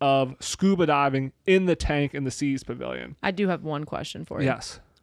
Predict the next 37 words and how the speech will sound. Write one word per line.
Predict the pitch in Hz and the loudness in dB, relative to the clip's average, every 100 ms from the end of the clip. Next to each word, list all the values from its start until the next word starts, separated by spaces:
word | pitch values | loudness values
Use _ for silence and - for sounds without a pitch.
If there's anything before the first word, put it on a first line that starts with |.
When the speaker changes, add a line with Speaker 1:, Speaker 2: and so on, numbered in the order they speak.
| - | -2
Speaker 2:
Are | 190 | -2
you | 185 | -2
for | 170 175 | -2 -2
scuba? | - 196 165 | -2 0 4
Speaker 1:
Am | 170 | 6
I | 143 | 6
for | 135 | 4
scuba? | 151 160 175 277 - - - | 2 4 4 0 -6 -6 -2
<laughs> | 233 247 - 311 - - - - | -2 -2 -6 -12 -16 -20 -20 -2
So | - | 6
you | 175 | 8
have | 208 | 8
to | 240 | 6
be | 240 | 4
scuba | - 214 208 233 | 4 2 2 2
certified, | 170 151 151 151 135 131 131 - - - | 4 2 2 2 2 0 -2 -10 -20 0
um, | 156 156 | 4 4
to | 151 | 8
do | 180 | 10
this. | 190 185 - | 10 6 2
I | 185 | 2
thought | - 277 403 | 4 2 2
they | 415 | 4
used | 285 196 233 | 4 4 2
to | 226 | 0
have | 220 220 | 2 2
one | 208 202 | 2 2
where | 190 | 4
you | 170 165 | 2 2
could | 160 131 | 0 -2
snorkel. | - - 143 160 - 214 208 | -4 -2 0 2 4 2 2
Like, | 151 | 0
if | 143 160 | 0 2
you | 151 | 2
weren't | 156 160 | 2 0
scuba | - 175 170 170 | -4 -2 -2 -2
certified, | 185 180 180 190 190 190 | -2 -2 0 0 2 2